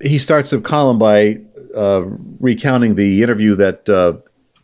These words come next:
F B I Director Chris Wray did with Congress earlier this week. He sat down with the Senate. They talked about, uh, the events of January sixth. And Wray said that attack, that siege, his words, of the Capitol, was criminal behavior, plain and simple,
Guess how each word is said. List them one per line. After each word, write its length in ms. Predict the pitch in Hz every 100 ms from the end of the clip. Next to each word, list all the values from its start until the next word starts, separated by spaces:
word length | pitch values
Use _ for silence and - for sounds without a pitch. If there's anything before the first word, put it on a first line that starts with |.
| -
F 120 | 117
B 100 | 127
I 120 | 120 107
Director 320 | 110 104 101
Chris 340 | - 120 -
Wray 500 | 92 120 117 101 104
did 220 | 104 110
with 180 | 92 90
Congress 480 | - 127 117 92 -
earlier 240 | 104 95
this 220 | 87 85 -
week. 260 | 92 - _ - - - -
He 60 |
sat 280 | 95 120 107
down 160 | 110 95
with 80 |
the 80 | 82
Senate. 400 | - 120 113 113
They 80 | 101
talked 300 | - 107 -
about, 360 | 98 95 95 _ _ _ _ _ _ -
uh, 80 | 98 -
the 160 | 120 110
events 260 | 113 107
of 80 | 101
January 460 | 110 120 104 95 90
sixth. 460 | - 117 113 - _ _ _ _ _ _ _ -
And 260 | 123 127 120
Wray 200 | 156 196
said 320 | - 131 113
that 180 | 131 180
attack, 600 | 180 160 113 123 - _ -
that 260 | 120 135
siege, 800 | - - 233 185 104 127 156 - _
his 260 | 127 135
words, 400 | 131 104 101 131
of 140 | - 95
the 80 | 107
Capitol, 600 | 151 135 - 98 135 _ _ _ _ _ -
was 160 | 127 -
criminal 360 | - 220 202
behavior, 520 | 170 147 175 147 80
plain 240 | 69 135 123
and 100 | 107
simple, 420 | - 117 - -